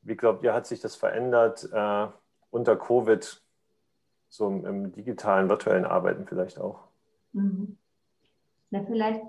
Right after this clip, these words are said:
Speaker 2: sagen wir erstmal eine ganz persönliche Erfahrung, wo uns, ähm, jetzt unter covid, ähm,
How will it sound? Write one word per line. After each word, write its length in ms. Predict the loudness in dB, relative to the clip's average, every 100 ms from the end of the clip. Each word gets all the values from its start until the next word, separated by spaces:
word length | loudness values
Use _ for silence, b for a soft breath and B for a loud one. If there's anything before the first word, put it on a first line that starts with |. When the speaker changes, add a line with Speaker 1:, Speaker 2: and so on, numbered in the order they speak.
| -18 _ -4
Speaker 2:
sagen 160 | -2
wir 80 | -2
erstmal 320 | -6 -4 -2
eine 120 | 0
ganz 320 | 0 -2 -4 -4
persönliche 680 | -4 -2 0 0 -2 -4
Erfahrung, 580 | -8 -6 -4 -2 0 -2
wo 160 | -2 -2
uns, 480 | 2 2 2 -2 -16 _ _ _ -4
ähm, 720 | 0 0 2 0 0 -4 -4
jetzt 260 | -4 -4
unter 280 | -4 -4 -4
covid, 600 | -4 -4 -2 2 2 0 -6 -4
ähm, 600 | -2 -2 -4 -8 -12